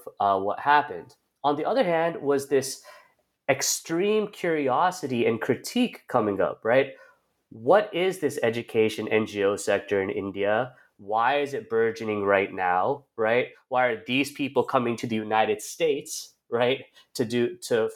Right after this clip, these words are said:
find the right people to do this kind of work? And sort of from that set of starting convergences, right, one being very positional and one being about, you know, intellectual curiosity, this project emerged. Now, as it so happens, the,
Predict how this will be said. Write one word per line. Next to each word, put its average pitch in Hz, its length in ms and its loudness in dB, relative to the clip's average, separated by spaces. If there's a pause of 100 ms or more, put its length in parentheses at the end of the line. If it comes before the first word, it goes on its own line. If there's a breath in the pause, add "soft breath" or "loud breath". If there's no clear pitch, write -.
find 127 380 2
the 117 100 0
right 110 340 -2
people 117 400 0
to 101 120 -8
do 98 160 -4
this 92 160 -8
kind 92 220 -4
of 90 80 -6
work? 147 280 0
And 113 100 -2
sort 120 220 0
of 110 120 0 (340 loud breath)
from 113 280 0
that 156 320 0 (260)
set 120 300 0
of 110 180 0
starting 113 460 0
convergences, 107 840 0
right, 123 220 2
one 107 260 0
being 104 240 -2
very 104 220 2
positional 143 840 -2
and 110 200 -2
one 107 220 2
being 104 360 0
about, 95 420 0
you 107 60 -10
know, 95 140 -8
intellectual 98 540 -6
curiosity, 104 880 -2 (280 loud breath)
this 127 160 4
project 104 520 0
emerged. 101 680 -2
Now, 117 300 0
as 131 200 0
it 135 120 -6
so 110 200 0
happens, 123 760 -2 (340 loud breath)
the, 107 400 2